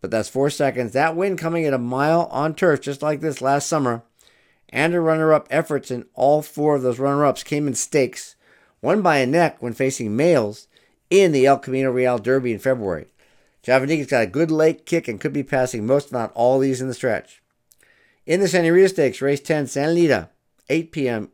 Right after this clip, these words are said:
Eastern, five Pacific, Saturday, May first. Madone has a minimum odds of two to one, probably below that, so we'll probably pass on her for a win bet. Tetragonal and Javanica can both be betted five and two or more, and don't forget to use a Dutchman tool like the one at Amwager in case their odds are much different.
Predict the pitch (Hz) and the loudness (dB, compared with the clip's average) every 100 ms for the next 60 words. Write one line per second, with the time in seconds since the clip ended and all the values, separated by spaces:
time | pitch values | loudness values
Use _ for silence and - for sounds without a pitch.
0 | - 131 135 139 117 - 123 131 127 113 | -10 -10 -6 -8 -8 -4 0 0 -2 -6
1 | 135 127 131 - 117 113 98 90 82 127 | -6 -6 -8 -4 -2 -2 -4 -8 -6 0
2 | 160 185 - _ _ _ _ _ _ _ | 2 2 -6 _ _ _ _ _ _ _
3 | _ 104 139 156 156 120 - _ 139 151 | _ -2 2 2 0 -4 -8 _ -4 -2
4 | 151 113 127 135 110 - 160 131 135 117 | -2 -2 0 0 -2 -2 0 0 0 0
5 | 135 165 156 135 143 120 107 92 - 117 | 0 0 2 2 4 4 2 -2 -6 -10
6 | - 151 135 - 120 107 101 92 82 - | 0 0 2 2 0 0 -6 -8 -10 -12
7 | _ _ _ _ _ - 110 110 101 78 | _ _ _ _ _ -2 0 0 0 -4
8 | - _ _ _ _ _ - 120 147 147 | -8 _ _ _ _ _ -16 -2 4 6
9 | 165 180 139 147 147 139 139 110 - 95 | 6 0 2 2 2 -2 -2 -4 -8 -10
10 | 92 135 143 160 135 131 - 127 131 131 | 2 4 4 0 2 0 2 2 2 0
11 | 147 127 123 120 104 117 127 117 101 113 | 0 0 0 0 0 -2 -4 -4 -4 -6
12 | 107 107 110 - 104 92 98 120 123 117 | -6 -4 -4 -6 -10 -4 -2 -2 -4 -8
13 | 113 90 110 104 95 98 90 - 107 - | -6 -6 -4 -4 -6 -8 -8 -6 -8 -6
14 | 87 98 92 90 90 90 - 87 - | -4 -4 -4 -8 -10 -10 -12 -12 -16